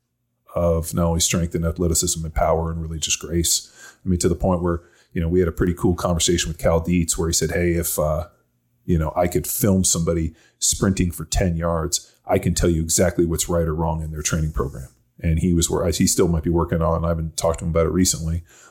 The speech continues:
but an A I to where somebody can sprint for a short period of time, go into his A I and basically print you out a training program based upon all the things that it's seeing. So, I mean, sprinting is an incredible expression of strength and power. And, s-, and I mean, it really is.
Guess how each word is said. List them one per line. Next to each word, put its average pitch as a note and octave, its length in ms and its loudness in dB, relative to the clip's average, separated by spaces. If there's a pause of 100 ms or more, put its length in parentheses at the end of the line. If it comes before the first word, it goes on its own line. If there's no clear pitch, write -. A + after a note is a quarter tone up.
(140)
but F2+ 140 4
an E2+ 160 4
A F2 200 2
I E2+ 340 0
to - 100 -2
where E2+ 260 0
somebody E2+ 260 -2
can D#2+ 120 -8
sprint E2+ 340 -2 (360)
for E2+ 200 2
a D#2 40 0
short - 280 2
period E2+ 220 2
of D2+ 80 -8
time, E2 360 0 (280)
go F2+ 180 2
into E2+ 140 2
his E2 120 0
A E2 180 2
I E2 380 0
and E2 140 -4
basically F2 300 0
print F2+ 320 -2
you E2+ 100 2
out D#2+ 100 0
a D2+ 40 -10
training F2 320 0
program E2+ 440 -4 (300)
based F2 260 2
upon E2 160 -2
all E2+ 200 0
the D#2 100 -4
things D#2+ 280 -8
that D2 100 -8
it's - 160 -4
seeing. - 300 -6 (580)
So, - 160 -2
I E2+ 40 0
mean, F2 180 -2
sprinting A2 440 0
is F#2 120 0
an E2 80 -2
incredible F2 920 0 (380)
expression F2+ 680 -2
of E2 80 -6
strength E2+ 300 -2
and D#2+ 100 -10
power. D#2 280 -2
And, D#2+ 120 -6
s-, - 300 -4
and E2 360 -4
I - 100 -6
mean, D#2+ 220 -2
it D#2+ 140 -12
really D#2+ 300 2
is. - 360 -4